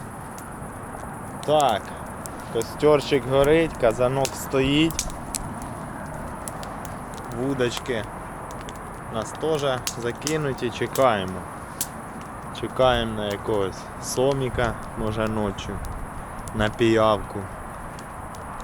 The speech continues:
Та й таке, коротше, поки чекаємо. Зараз будемо заливати воду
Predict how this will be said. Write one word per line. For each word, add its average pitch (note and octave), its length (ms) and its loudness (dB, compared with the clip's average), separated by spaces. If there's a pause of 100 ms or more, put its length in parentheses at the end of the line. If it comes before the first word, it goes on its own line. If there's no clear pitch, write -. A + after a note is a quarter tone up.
(760)
Та D3 100 8
й D#3+ 60 8
таке, - 480 4
коротше, F2 300 -2 (100)
поки B2+ 260 6
чекаємо. G#2+ 540 2 (280)
Зараз A#2 340 6
будемо G#2+ 360 -2 (600)
заливати A2+ 580 6
воду C3+ 380 4